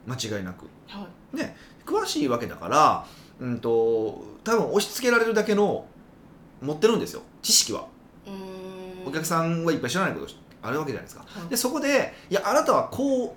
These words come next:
Speaker 2: うのべきだ」っていうふうに言ってあげられるかどうかって、これやっぱ自信とかの問題だと思うんですよ。
Speaker 1: うーん。
Speaker 2: とか、あの、その人のためを思ってあげられるかどうかっていうことだと思うんですね。
Speaker 1: はい。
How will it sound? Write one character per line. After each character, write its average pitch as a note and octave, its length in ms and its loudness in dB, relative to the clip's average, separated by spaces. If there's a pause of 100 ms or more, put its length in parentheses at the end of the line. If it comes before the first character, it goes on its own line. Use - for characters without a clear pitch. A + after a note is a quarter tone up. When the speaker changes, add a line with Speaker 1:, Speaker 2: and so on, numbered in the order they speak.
(160)
Speaker 2:
う - 80 -10
の A#2 200 -4
べ D3+ 120 4
き F#3+ 120 0
だ」 D3 120 6
っ - 120 -8
て G#2+ 120 -8
い G#2+ 120 -4
う G#2+ 40 -8
ふ G#2+ 100 -6
う G#2 40 -4
に A#2+ 120 -4
言 G3 120 2
っ - 20 -6
て - 440 0
あ G#3+ 100 2
げ B3 160 2
ら A#3 100 4
れ A3+ 80 2
る A3+ 140 -2
か C3+ 100 0
ど A2 100 0
う - 40 -2
か - 60 -8
っ - 40 -10
て、 - 40 -12
こ D#3+ 80 -4
れ E3 40 -2
や E3 40 -6
っ - 20 -10
ぱ D#3 60 -6
自 - 140 -6
信 G3 260 0
と G#4 100 -4
か F#4+ 60 0
の A#2 80 -2
問 A#2 160 -6
題 A#2 100 0
だ F2+ 80 -4
と E2 60 -8
思 F2 100 -8
う - 20 -12
ん D#2 40 -12
で - 60 -14
す - 20 -16
よ。 - 100 -12 (180)
Speaker 1:
う - 20 -16
ー E3+ 580 -10
ん。 - 20 -10
Speaker 2:
と - 80 -6
か、 A3 340 2 (220)
あ A2+ 160 -4
の、 G2 400 -6
そ F#3+ 140 -4
の F#3+ 80 0
人 F#3 100 -6
の F3+ 80 -2
た F#3 100 -2
め D#3 80 -2
を G#2+ 60 -2
思 C#3+ 240 -2
っ - 20 -6
て D3+ 140 -2
あ C#3+ 80 4
げ C#3+ 80 2
ら C#3 80 2
れ C#3 60 0
る C3+ 100 -2
か - 60 -6
ど E2+ 100 -6
う D#2+ 60 -12
か D#2 80 -14
っ - 60 -14
て - 120 -14
い F#2 60 -6
う - 20 -12
こ G#2 80 -10
と - 80 -18
だ E2+ 60 -16
と F2 100 -16
思 F#2 180 -8
う E2+ 40 -12
ん D#2+ 160 -18
で E2+ 80 -10
す F#2+ 100 -10
ね。 A#2+ 80 -6
Speaker 1:
は D#3+ 60 -8
い。 - 40 -18